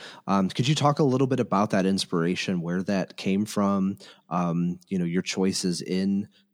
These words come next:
um, utilizing an atlas, and maybe even some of the problems that you talk about related to,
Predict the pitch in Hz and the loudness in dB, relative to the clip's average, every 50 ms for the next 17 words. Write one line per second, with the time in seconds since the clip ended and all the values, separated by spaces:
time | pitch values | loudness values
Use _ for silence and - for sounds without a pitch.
0 | _ 78 82 82 87 90 98 98 98 104 92 90 98 98 90 101 98 98 95 95 | _ -8 -8 -6 -6 -6 -6 -4 -2 0 0 0 0 0 0 2 2 4 4 4
1 | 95 - - 90 95 92 - - 95 98 104 131 139 131 117 98 98 101 92 - | 2 2 2 2 2 2 2 2 4 4 4 4 4 4 2 2 0 -2 -2 -2
2 | - 101 95 92 - 95 90 - - 90 87 87 92 - 87 85 90 - - 87 | -2 0 -2 -2 -4 -6 -8 -6 -4 -2 -2 -2 -2 -4 -4 -6 -8 -8 -8 -8
3 | 87 - - - 90 90 92 - 87 90 87 87 85 85 82 - - - 87 87 | -10 -10 -10 -10 -8 -8 -8 -10 -10 -10 -8 -6 -6 -6 -6 -8 -8 -6 -4 -4
4 | 85 87 | -4 -6